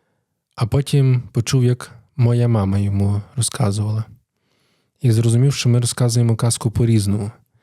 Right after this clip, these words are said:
І от мені стало цікаво, е, де правда,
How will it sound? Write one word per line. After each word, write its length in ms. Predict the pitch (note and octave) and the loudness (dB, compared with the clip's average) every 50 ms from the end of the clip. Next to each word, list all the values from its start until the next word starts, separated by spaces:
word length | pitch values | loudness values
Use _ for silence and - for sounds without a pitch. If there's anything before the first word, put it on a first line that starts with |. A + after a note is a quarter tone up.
| _ _ _ _ _ _ _ _ _ _ _ _ _ _ _ _ _ _ _ _ _ | _ _ _ _ _ _ _ _ _ _ _ _ _ _ _ _ _ _ _ _ _
І 100 | - - | -4 -2
от 160 | B2+ C3 - | -2 0 0
мені 180 | C3+ B2+ C3+ C3 | 2 2 2 2
стало 280 | - - - B2+ B2 | 0 0 0 0 0
цікаво, 680 | A#2 - - - - B2 B2 A#2+ A#2+ B2 B2 B2 A#2+ A2 - - - - _ _ _ _ _ _ _ _ _ _ _ _ _ _ C#4+ A#3+ F#3+ | 0 -2 -4 -2 -2 0 0 2 2 2 2 2 0 0 -4 -8 -18 -20 _ _ _ _ _ _ _ _ _ _ _ _ _ _ _ -6 -2
е, 520 | D#3 A2+ G#2+ G#2 G#2 G#2 G#2 G#2 G2+ G2+ - - - - _ _ _ | 0 2 2 4 2 2 2 0 0 -2 -6 -12 -20 -20 _ _ _
де 380 | - A#2 A#2 A#2 G#2+ G#2+ G#2+ G#2 - _ _ _ _ _ _ _ _ | -8 -4 -2 -2 0 -2 -2 -4 -6 _ _ _ _ _ _ _ _
правда, 460 | - A#2+ A2+ A2+ A2+ A#2+ B2+ B2 | -2 0 0 0 0 0 0 -2